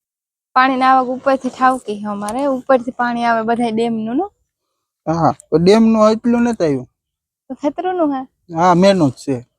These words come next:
Speaker 1: મેનું છે.
Speaker 2: આજુ
Speaker 1: ડેમ
Speaker 2: ફેરે ડીમ નું નથી આવ્યું, નકર ડીમ નું આપું ગયા હતું. એને બદલે આ મેનું પી ગયું આજુ ફેરે.
Speaker 1: એ જે ડીમ નું તો આવી છે કે નીકળે જાય દરિયામાં.
Speaker 2: ડીમ,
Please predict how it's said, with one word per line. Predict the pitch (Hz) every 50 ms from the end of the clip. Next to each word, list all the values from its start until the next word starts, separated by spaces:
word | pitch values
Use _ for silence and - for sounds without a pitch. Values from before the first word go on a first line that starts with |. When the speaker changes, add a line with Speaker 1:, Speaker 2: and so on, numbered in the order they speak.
| _ _ -
Speaker 1:
મેનું | 233 240 247 233 214 196 202 220
છે. | - - _ - - 214 233
Speaker 2:
આજુ | 269 285 285
Speaker 1:
ડેમ | - - -
Speaker 2:
ફેરે | 233 233
ડીમ | 220 220 262 254
નું | 247 247 247 240
નથી | 233 208 180
આવ્યું, | 170 160 160
નકર | 165 175 175 180
ડીમ | 185 214 226 208
નું | 196 180 170 156
આપું | 143 139 147 143
ગયા | 151 156 156 156
હતું. | 160 - - 247 - _ _ _ _ _ _ _ _ _ _ _ _
એને | 156 165
બદલે | 170 180 175 175 180 180
આ | 180
મેનું | 175 180 196 196 175 147 131 127
પી | 135 131
ગયું | 131 135 131 135
આજુ | 131 131 131
ફેરે. | 127 131 127 131 - _ _ _ _ _ _ _ _ _ _ _ _ _ _ -
Speaker 1:
એ | 233
જે | 226 233 240
ડીમ | 240 247 277 285
નું | 294 294 294 302 285
તો | - 285
આવી | 285 294 330 339
છે | 370 381 359
કે | - - 233 220
નીકળે | 220 240 302 302 339 302 277
જાય | 254 240 233
દરિયામાં. | 254 294 302 311 254 214 208 180 156 196 - 262 277 247 233 - - 269 214
Speaker 2:
ડીમ, | 175 175 196 214 214